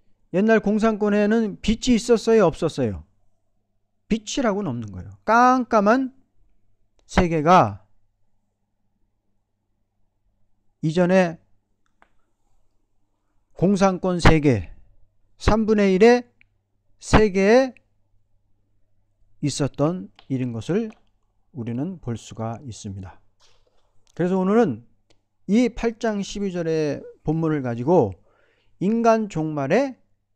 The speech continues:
두 가지 흑암이다라는 제목의 말씀을 드리겠습니다. 하나님께서 언제나 흑암의 세력을 들어쓰기도 하시고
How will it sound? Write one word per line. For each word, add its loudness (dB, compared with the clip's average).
두 -6
가지 -2
흑암이다라는 -6
제목의 2
말씀을 -8
드리겠습니다. -8
하나님께서 2
언제나 0
흑암의 -2
세력을 0
들어쓰기도 -6
하시고 -2